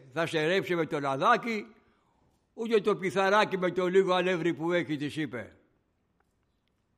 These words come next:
Και επίστεψε η γυναίκα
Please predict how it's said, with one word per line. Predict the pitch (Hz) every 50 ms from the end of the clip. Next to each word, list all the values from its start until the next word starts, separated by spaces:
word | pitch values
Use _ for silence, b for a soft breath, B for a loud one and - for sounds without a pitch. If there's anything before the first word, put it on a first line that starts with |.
| _ _ _ _ _ _ _ _ _ _
Και | - - 190 190
επίστεψε | 190 190 190 - 262 311 302 220 - 226 214 202 - - 202 196 190 175 180 180 -
η | 175
γυναίκα | 175 170 165 175 160 151 147 147 147 151 151 151 - 214 233 240 247 - - - -